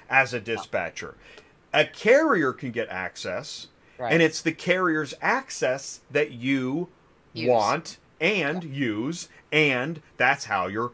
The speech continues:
Speaker 1: helping the carrier. So what you, you don't need access to Central, you need carriers.
Speaker 2: Yes.
Speaker 1: Start with
Speaker 2: Unless you're a
Speaker 1: one.
Speaker 2: broker.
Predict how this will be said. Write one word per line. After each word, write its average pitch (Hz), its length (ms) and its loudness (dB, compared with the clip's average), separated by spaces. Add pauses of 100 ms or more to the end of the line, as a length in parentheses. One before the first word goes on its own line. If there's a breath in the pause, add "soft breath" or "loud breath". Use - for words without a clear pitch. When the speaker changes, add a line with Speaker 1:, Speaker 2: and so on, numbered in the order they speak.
(120)
Speaker 1:
helping 113 440 -4
the 104 60 -10
carrier. 127 560 4 (220 soft breath)
So - 160 0
what 147 260 8
you, 139 320 -4
you 131 260 -8
don't 196 340 6
need 190 220 -2
access 160 460 -4
to 131 120 -10
Central, 127 520 -4 (180)
you 151 320 0
need 127 380 -6 (120)
carriers. 107 800 0 (180)
Speaker 2:
Yes. - 420 -8
Speaker 1:
Start 165 560 10
with 151 160 8
Speaker 2:
Unless 160 240 2
you're 160 120 10
a 147 40 10
Speaker 1:
one. 117 120 6
Speaker 2:
broker. 107 280 -4